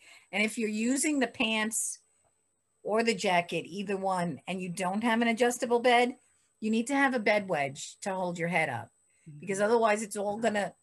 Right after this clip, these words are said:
Speaker 1: pool in your head, even if you're not me.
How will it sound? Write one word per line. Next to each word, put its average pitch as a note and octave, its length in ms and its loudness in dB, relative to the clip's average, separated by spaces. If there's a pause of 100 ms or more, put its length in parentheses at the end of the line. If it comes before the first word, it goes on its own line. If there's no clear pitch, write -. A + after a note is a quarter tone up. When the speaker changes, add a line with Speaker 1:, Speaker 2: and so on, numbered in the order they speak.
(840)
Speaker 1:
pool A3+ 320 0
in F#3+ 160 0
your F3 120 0
head, F3 500 2 (1080)
even A#3 240 0
if A#3 140 -2
you're G#3+ 100 0
not G#3 220 2
me. B2 320 -10